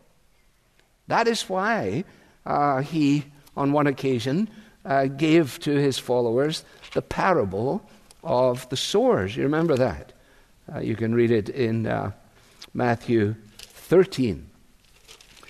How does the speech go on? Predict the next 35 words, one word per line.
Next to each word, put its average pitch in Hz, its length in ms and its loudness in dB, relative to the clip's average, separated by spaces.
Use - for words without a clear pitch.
You - 140 -6
needn't 101 260 -2
turn 110 240 -2
to 107 120 -4
it 107 60 -4
right 110 220 2
now, 117 160 2
but 113 160 0
I'll 107 80 2
just 117 240 -2
remind 120 380 2
you 110 140 0
of 98 140 -8
part 131 340 2
of 85 60 -10
it. 113 220 -4
The 123 240 4
disciples, 135 880 2
after 165 380 0
he 139 180 0
has 120 220 0
used 180 280 4
this 131 200 -2
parable, 113 500 0
eventually 139 760 2
get 170 160 4
him 170 140 4
on 160 80 4
his 131 180 0
own, 147 300 4
and 135 100 0
they 139 100 2
say 190 240 2
to - 120 -2
him, 135 180 2